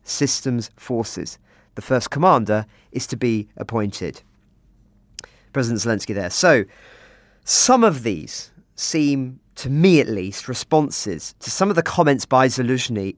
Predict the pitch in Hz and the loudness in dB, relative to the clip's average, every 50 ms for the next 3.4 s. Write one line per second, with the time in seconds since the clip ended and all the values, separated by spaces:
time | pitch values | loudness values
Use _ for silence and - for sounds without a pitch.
0 | _ - 147 143 143 131 131 - 123 127 120 117 113 107 - - 131 127 - - | _ 2 4 4 6 4 4 2 2 2 2 2 2 0 0 -2 -4 -4 -4 -4
1 | - 120 113 107 - - - - 127 113 - - 117 107 104 110 113 101 110 104 | -4 -4 -4 -4 -4 -4 -2 -2 -2 -2 -2 -2 0 0 0 0 0 0 0 -2
2 | 104 - - 117 - - - - 113 101 101 - - - 110 - - 120 110 117 | -2 0 -2 -2 -2 -2 -4 -6 -6 -6 -8 -10 -12 -12 -8 -4 -2 -2 0 -2
3 | 120 - - - - 110 104 | -2 -4 -6 -8 -6 -6 -6